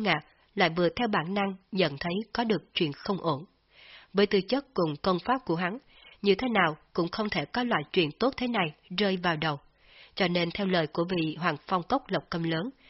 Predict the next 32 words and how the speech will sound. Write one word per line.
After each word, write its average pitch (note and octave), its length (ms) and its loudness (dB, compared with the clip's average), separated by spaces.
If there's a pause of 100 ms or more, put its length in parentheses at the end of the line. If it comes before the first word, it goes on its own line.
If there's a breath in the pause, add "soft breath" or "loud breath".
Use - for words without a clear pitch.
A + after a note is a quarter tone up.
(180 soft breath)
mà F#3+ 140 6
muốn F3+ 300 0
trọng G3 220 2
thưởng D#3 160 -2
cho F3+ 140 -2
hắn, F3 240 -6 (400 loud breath)
Hàng F#3 180 0
Lập E3+ 120 2
một E3+ 240 0
chút D4+ 160 0 (140)
cũng D#3+ 220 2
không F3 180 -2
tin. F#3+ 240 -2 (580 loud breath)
Nếu G3 200 4
là G3+ 220 2
vị D#3+ 220 2 (120)
sư A3+ 60 2
tổ F3 200 0
này F3+ 160 0 (140)
thắng F#3 260 -4
cuộc, F3 180 2 (220)
nhất C#4 200 0
thời F3 200 0
hưng F#3 120 0
phấn, F#3 300 -4 (380 loud breath)
mà E3+ 360 0
thu A3 140 2
vi G3 180 4
công G3 240 -2
thần D3 220 -2
như F3 120 0
hắn, F3 240 -6